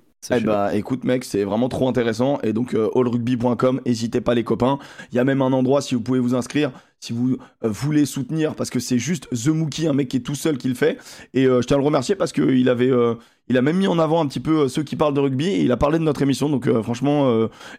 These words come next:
Speaker 1: et il a, mieux décrit <laughs> l'émission que ce que j'ai jamais réussi à faire. Donc, merci du fond du cœur à The Mookie.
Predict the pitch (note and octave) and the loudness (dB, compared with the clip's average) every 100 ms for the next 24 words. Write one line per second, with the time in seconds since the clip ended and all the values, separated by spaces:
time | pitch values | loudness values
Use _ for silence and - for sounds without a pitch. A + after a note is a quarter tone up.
0 | - C#3+ - D3+ D3 E3+ F3 - _ _ | -2 0 2 2 2 2 0 -8 _ _
1 | - - E3 F#3+ G#3+ A#3+ F#3+ - - - | -16 -4 2 4 4 4 0 -2 -4 -2
2 | - - _ - - - G#3 - A#3+ - | -2 -4 _ -20 -12 -2 0 2 2 0
3 | - - - - - - B3+ - F3+ - | -4 -4 -2 -2 -4 -14 -12 -2 -2 0
4 | - D#3 D3+ F3+ G3 D#4+ D#4+ - D#3+ C#3 | -2 0 2 2 0 -2 -4 -2 -2 0
5 | D#3+ D3 B2+ - D3 D#3+ F3+ D#3 D#3+ D#3 | -2 -2 -4 -2 -2 0 -6 -4 -2 -2
6 | C#3 D#3 C3+ C3+ B2+ - E3 | 0 0 2 0 0 -2 -4